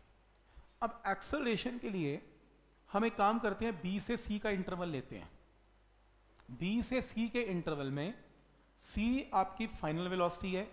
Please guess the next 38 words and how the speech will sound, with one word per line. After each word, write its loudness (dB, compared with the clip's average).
ट्वेंटी 0
फ़ाइव, 2
ये -2
टेन 6
आपकी 0
final 2
है, 4
ट्वेंटी 0
फ़ाइव 2
बाई 4
थ्री 0
इनिशियल -2
है, -16
और 4
time 4
कितना 0
है, 2
two 0
second -6
है। -14
तो -4
एक -6
काम 2
क्यों -2
नहीं 0
करते, -2
बीसी -2
के -6
लिए 0
apply -2
करो -4
V -2
is -6
equal -4
to -4
U -4
plus -4
eighty। -12